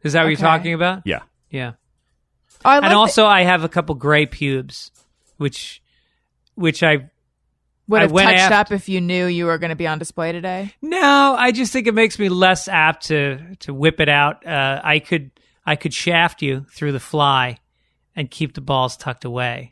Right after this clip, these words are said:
Speaker 2: Mm-hmm.
Speaker 1: I might be more comfortable with that.
Speaker 3: Little,
Speaker 2: Right.
Speaker 3: little salt and pepper, pepper makes your cock look more distinguished.
Speaker 1: <laughs> That's true.
Speaker 3: Yeah.
Speaker 1: That's true.
Speaker 2: You know, it's so unfair, though, 'cause female cocks, it's just all about how old and wrinkly they look.
Speaker 1: Right.
Speaker 2: Oh, wait, no.
Speaker 1: What?
Speaker 2: Um,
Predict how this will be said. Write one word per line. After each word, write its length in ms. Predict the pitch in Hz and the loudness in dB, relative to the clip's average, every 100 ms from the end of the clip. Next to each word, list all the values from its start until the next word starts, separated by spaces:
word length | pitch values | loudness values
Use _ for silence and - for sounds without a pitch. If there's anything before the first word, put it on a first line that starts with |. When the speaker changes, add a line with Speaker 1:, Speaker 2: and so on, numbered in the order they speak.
| - | -4
Speaker 2:
Mm-hmm. 400 | 220 196 180 190 | -2 -2 -4 -6
Speaker 1:
I 20 | 147 | -4
might 180 | 143 | -4
be 80 | 135 | -4
more 160 | 135 123 | -6 -6
comfortable 380 | - 131 - 120 | -8 -10 -10 -12
with 140 | 120 | -10
that. 320 | - 120 127 | -8 -8 -6
Speaker 3:
Little, 60 | 190 | -2
Speaker 2:
Right. 320 | 190 160 131 | -2 -2 -4
Speaker 3:
little 180 | 143 143 | -4 -2
salt 240 | - 147 | 0 0
and 80 | 127 | 0
pepper, 320 | 135 127 117 - - | -2 -2 -4 -6 -6
pepper 200 | 127 117 | -4 -2
makes 220 | 104 98 | -4 -4
your 60 | 98 | -8
cock 300 | - 104 104 | -6 -6 -6
look 160 | 98 - | -10 -8
more 220 | 98 - | -10 -10
distinguished. 720 | 92 - - 95 - - - - | -16 -14 -14 -14 -16 -18 -10 -2
Speaker 1:
<laughs> 240 | 480 - | 0 2
That's 280 | 240 - 381 | 2 0 2
true. 320 | 220 196 294 - | 4 6 4 2
Speaker 3:
Yeah. 220 | - - - | -2 -2 -6
Speaker 1:
That's 220 | 190 196 | -4 -4
true. 320 | - 247 214 127 | 0 0 2 4
Speaker 2:
You 120 | 349 | 4
know, 120 | 415 | 6
it's 180 | 415 - | 4 0
so 320 | - 415 427 | 2 4 4
unfair, 400 | 427 370 381 381 | 2 0 2 2
though, 160 | 269 196 | 4 2
'cause 200 | 254 254 | 0 -6
female 440 | - 381 381 247 208 | -6 -6 2 2 2
cocks, 540 | - 196 175 185 - | 2 4 4 2 -6
it's 180 | 220 - | -10 -8
just 220 | 262 - | -6 2
all 120 | 262 | 4
about 200 | 262 262 | 6 4
how 220 | 233 254 - | 6 4 6
old 260 | 262 285 | 8 8
and 140 | 277 277 | 4 0
wrinkly 320 | 349 254 214 | 0 0 2
they 220 | 190 269 | 4 4
look. 360 | 220 226 - - _ 165 | 4 2 0 -8 _ 0
Speaker 1:
Right. 320 | 165 156 - | 2 2 0
Speaker 2:
Oh, 120 | 220 202 | -4 -2
wait, 280 | 180 147 | -2 -4
no. 280 | 156 135 143 _ _ - | -8 -14 -18 _ _ -10
Speaker 1:
What? 260 | 151 190 _ _ _ _ _ - _ _ - _ - | -8 -8 _ _ _ _ _ -20 _ _ -20 _ 0
Speaker 2:
Um, 720 | 240 254 254 247 247 247 | 4 6 6 4 -2 -6